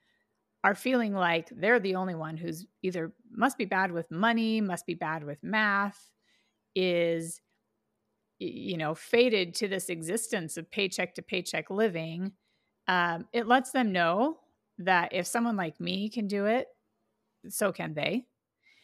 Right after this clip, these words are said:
Um, and again, that's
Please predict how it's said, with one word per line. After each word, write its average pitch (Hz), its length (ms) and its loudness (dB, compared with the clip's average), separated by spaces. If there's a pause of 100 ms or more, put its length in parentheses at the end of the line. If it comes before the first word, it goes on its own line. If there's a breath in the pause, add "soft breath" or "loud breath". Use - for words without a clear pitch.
(440 soft breath)
Um, 180 640 0 (680 soft breath)
and 302 120 4
again, 294 300 2
that's 320 280 0